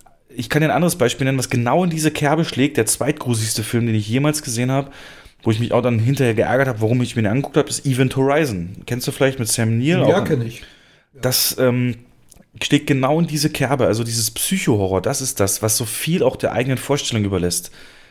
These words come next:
Speaker 1: Das kann ich nicht haben.
Speaker 2: Mhm. Also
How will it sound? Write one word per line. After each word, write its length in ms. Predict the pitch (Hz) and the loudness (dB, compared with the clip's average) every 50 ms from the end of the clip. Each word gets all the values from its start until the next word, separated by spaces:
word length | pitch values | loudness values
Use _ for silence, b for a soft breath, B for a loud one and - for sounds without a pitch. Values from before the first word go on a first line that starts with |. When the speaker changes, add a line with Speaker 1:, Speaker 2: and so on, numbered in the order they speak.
| B B B B - | B B B B -4
Speaker 1:
Das 240 | - 127 120 - | -2 0 0 -2
kann 160 | - - 113 107 | 0 0 0 0
ich 80 | 98 | 0
nicht 160 | 101 92 95 | 0 -2 -2
haben. 300 | 101 92 90 87 87 87 92 - b b b b b b b _ _ _ _ - | -2 -2 -2 -2 -4 -6 -8 -12 b b b b b b b _ _ _ _ -20
Speaker 2:
Mhm. 300 | 123 117 113 113 127 127 _ _ _ _ _ _ _ _ _ _ _ _ _ _ _ _ _ _ _ _ _ _ _ _ _ _ _ _ - | -18 -18 -16 -18 -20 -20 _ _ _ _ _ _ _ _ _ _ _ _ _ _ _ _ _ _ _ _ _ _ _ _ _ _ _ _ -16
Also 300 | 120 117 139 139 156 | -10 -10 -8 -8 -10